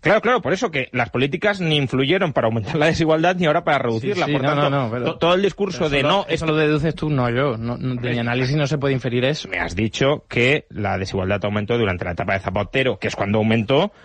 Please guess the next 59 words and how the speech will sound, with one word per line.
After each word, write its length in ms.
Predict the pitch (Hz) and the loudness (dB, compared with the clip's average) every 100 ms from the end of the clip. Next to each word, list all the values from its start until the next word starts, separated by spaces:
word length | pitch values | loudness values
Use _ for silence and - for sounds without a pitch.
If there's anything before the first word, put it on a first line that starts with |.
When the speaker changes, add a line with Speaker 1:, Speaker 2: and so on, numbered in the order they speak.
| - - | -18 0
Speaker 1:
por 400 | 127 165 180 - | 2 2 0 -4
la 100 | 120 | -2
destrucción 340 | 110 104 113 | -2 -4 -2
de 60 | 113 | -2
empleo, 360 | 98 95 92 - - | -2 -2 -2 -4 -14
y 180 | - 110 | -4 -4
que 180 | 95 107 | -2 0
ahora 160 | 101 113 | 2 2
está 180 | - | 0
cayendo 360 | 120 120 139 156 | 0 0 0 0
por 100 | 139 | 0
la 80 | 117 | -2
creación 280 | 98 95 113 | -2 -2 0
de 60 | 110 | 0
empleo. 240 | 101 165 | 2 0
Por 120 | 113 107 | 0 -2
tanto, 220 | 131 117 | -2 0
todo 180 | 131 131 | 0 0
esto 200 | 131 135 | 0 0
de, 100 | 123 | 2
"No, 180 | 160 196 | 2 0
es 60 | |
que 60 | - | -2
son 140 | 202 202 | -4 0
los 120 | 196 | 0
recortes 440 | 180 156 208 208 165 | 0 0 0 0 -2
los 100 | 156 | -4
que 60 | |
están 140 | 151 147 | -2 -2
aumentando 280 | 143 139 139 | 0 -2 -2
Speaker 2:
Sí, 60 | |
sí, 40 | 143 | 0
Speaker 1:
la 60 | |
Speaker 2:
son 40 | 139 | 0
los 80 | 139 | 0
Speaker 1:
desigualdad". 280 | 139 139 - | 0 2 2
Speaker 2:
recortes, 260 | 151 185 | 2 2
a 40 | 135 | 0
ver, 160 | 120 135 | 0 0
puedo, 300 | 131 127 113 | 0 0 0
puedo 200 | 127 127 | 0 0
hablar 260 | 127 131 | 2 0
sobre 300 | 120 127 123 | 0 -2 0
ello. 300 | 170 170 123 117 | 0 2 0 2
Los 180 | 117 | 0
recortes 380 | 113 113 135 139 | 0 0 0 0
se 40 | 156 | 0
implementaron 720 | 143 143 135 143 151 175 170 - | 0 0 0 2 2 2 -2 -10
a 80 | |
partir 280 | - 123 139 | -12 -6 -2
de 80 | 143 | 0
mayo 220 | 143 151 | 2 2
de 40 | 165 | 2
dos 100 | 135 | 2
mil 200 | 127 127 | 0 0
diez 160 | 135 165 | 0 -2
con 140 | 131 | -2
una, 240 | 127 135 - - - - - | 0 0 -2 -12 -14 -14 -2
eh, 540 | 123 117 113 110 107 | 0 2 2 2 0